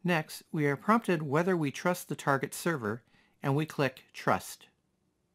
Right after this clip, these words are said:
The wizard displays that vCenter server trusts the K M S with a green check mark,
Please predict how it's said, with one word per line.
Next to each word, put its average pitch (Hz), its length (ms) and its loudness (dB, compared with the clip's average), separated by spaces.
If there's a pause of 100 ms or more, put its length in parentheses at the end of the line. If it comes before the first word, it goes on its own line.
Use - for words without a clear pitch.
(400)
The 147 80 0
wizard 180 320 2
displays 131 460 2
that 117 180 0
vCenter 185 500 0
server 123 340 0
trusts - 360 -2
the - 100 -8
K 135 220 0
M 120 160 4
S 104 200 -4
with 156 200 -2
a 156 80 -2
green 123 260 0
check - 320 -4
mark, 92 300 -6